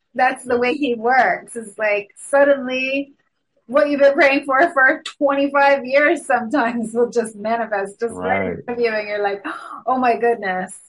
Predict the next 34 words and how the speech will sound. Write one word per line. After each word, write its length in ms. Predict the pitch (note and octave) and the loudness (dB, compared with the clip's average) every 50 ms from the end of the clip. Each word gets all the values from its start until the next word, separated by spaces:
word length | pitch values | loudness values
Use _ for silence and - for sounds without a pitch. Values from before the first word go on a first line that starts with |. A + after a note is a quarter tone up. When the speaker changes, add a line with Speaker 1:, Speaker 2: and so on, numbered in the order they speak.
| _ _ - | _ _ -10
Speaker 1:
Oh 60 | A3+ | -6
my 100 | A3+ A3+ | -6 -6
goodness. 420 | A3 A3 A3 G#3 G3 F3+ F3+ F#3 F3+ | -2 -2 -4 -4 -2 -6 -8 -6 -6
Like, 200 | G3+ G#3 G3+ G3 | -6 -6 -6 -8
this 160 | G#3 G#3 A3 | -12 -10 -10
is 180 | A3+ A3 G3+ G#3+ | -12 -10 -10 -8
an 120 | A3 A3 | -6 -2
answer 260 | A3+ A3+ A3+ B3 A#3+ A3+ | -2 -2 0 0 0 0
to 80 | A3+ | 0
prayer." 500 | A3+ - D4+ C4+ B3+ A#3 G#3 G3 G3+ G#3 G3 | 0 2 4 6 6 6 6 4 2 2 4
But 280 | A#3+ B3 A#3+ A3+ - - - _ _ _ _ _ | 4 6 6 6 4 2 -6 _ _ _ _ _
it, 240 | - A#3+ C4 B3 - - | -4 -2 -2 -2 0 0
and 240 | C#4+ C#4 C#4 C4+ | 0 0 2 2
that's 220 | C4+ C#4 D4+ D4 - | 2 2 2 2 0
the 100 | C#4 C4+ | 0 2
way 140 | B3+ B3 - | 2 2 2
he 160 | D4 D4+ B3 G#3+ | 2 0 -2 -2
works, 500 | - A#3 B3+ D4 D#4 C4 - - - - - - | -2 2 4 6 6 4 2 -2 -8 -14 -2 0
but 280 | G#3+ G3 F#3+ F#3+ F#3 - | 2 2 2 0 -2 0
it 260 | - A#3+ A#3+ A#3 - A#3 | 0 0 0 2 0 0
is 240 | B3 B3+ B3 A3+ | 0 0 0 0
when 200 | A3+ C4+ B3+ B3 | 0 0 0 0
we 180 | A#3+ B3 B3+ A#3+ | 0 -2 -2 -2
least 320 | A3+ A3+ B3 C4+ C4+ - - | -2 -2 0 0 -2 -2 -2
expect 520 | A#3 - - - - B3+ B3+ D#4 - - | -4 -6 -6 -2 0 0 0 0 -2 -4
it 200 | A#3 F#3+ - - | -4 -4 -4 -6
too. 380 | - - E4+ D#4+ C4+ A3+ G3 F#3+ | -4 0 2 2 2 2 2 -2
So 140 | F#3+ - A#3 | -4 -4 0
that's 240 | A3 A#3 A#3+ A#3+ - | 2 2 0 0 -2
the 120 | B3 A3+ | 0 2
other 260 | A3 A#3 C#4 C#4 - | 4 4 4 2 4
part 260 | - - C4 A#3 A3+ A3 | 4 4 4 4 4 4
of 160 | G#3+ F#3 G3 | 2 2 2
it. 240 | G3 F#3 F#3 F#3 | 2 2 2 0